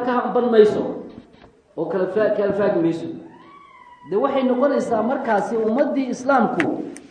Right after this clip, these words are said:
xayawaan wuxuu ka maarmi waayey, iyaduna kama maarmi karto basharkii ka fadila. <clears throat> Marka waa fardi laasima, waajib bay ku tahay cinda ahli sunnana saasay qabaan.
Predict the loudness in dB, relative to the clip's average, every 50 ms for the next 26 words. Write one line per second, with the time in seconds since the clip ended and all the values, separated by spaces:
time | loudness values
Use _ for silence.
0 | -20 -20 -18 -10 0 6 8 10 10 10 8 8 6 4 2 0 0 0 0 0
1 | 0 0 2 2 2 2 2 2 2 4 6 8 8 8 8 8 8 6 6 4
2 | 2 -2 -6 -10 -12 -14 -16 -20 -20 -20 _ -6 -4 -2 -2 2 2 2 4 4
3 | 2 2 4 4 4 6 4 4 2 0 -2 -4 -4 -2 -2 0 0 0 0 -2
4 | -2 -4 -4 -4 -4 -2 -2 -2 -2 -2 -2 -2 -4 -4 -6 -8 -12 -16 -20 -20
5 | -20 -20 _ _ _ _ _ _ _ _ _ _ _ -8 -8 -6 -6 -8 -10 -12
6 | -14 -16 -18 -20 -20 -20 _ _ _ _ _ _ _ _ _ _ _ _ _ _
7 | _ _ -14 -4 -2 0 2 4 4 4 4 2 0 -2 -2 2 4 6 6 6
8 | 4 2 0 -2 -4 -6 -2 0 2 2 4 2 0 0 -2 -2 -2 -2 -2 -2
9 | -2 -2 -2 -2 -2 -4 -2 -2 0 0 -2 -2 -6 -6 -6 -4 -2 -2 -2 -2
10 | -2 -2 -4 -4 -4 -2 0 0 0 0 0